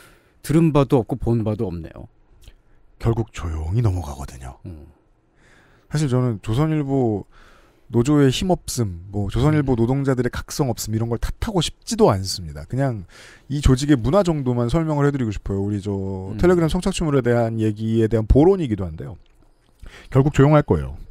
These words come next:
Speaker 2: 이 회사는 이런 사람들이 논설위원이고, 논설위원 중에 저런 사람이 있다는 건,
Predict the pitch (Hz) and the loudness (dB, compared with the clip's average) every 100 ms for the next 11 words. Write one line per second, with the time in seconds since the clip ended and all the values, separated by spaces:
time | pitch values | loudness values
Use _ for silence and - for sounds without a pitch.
0 | - - - - - - - 127 151 165 | -10 -10 -10 -18 -20 -14 0 2 2 2
1 | 123 160 160 143 120 117 165 123 87 - | 0 2 0 0 -2 0 -2 -2 -2 -6
2 | - - - - - - 135 190 185 175 | -8 -14 -18 -20 -18 -2 2 4 4 4
3 | 170 165 156 151 143 143 139 131 135 139 | 2 0 0 -2 -2 -2 0 0 0 0
4 | 117 110 113 107 104 98 110 214 302 | 0 -2 -4 -4 -6 0 4 4 2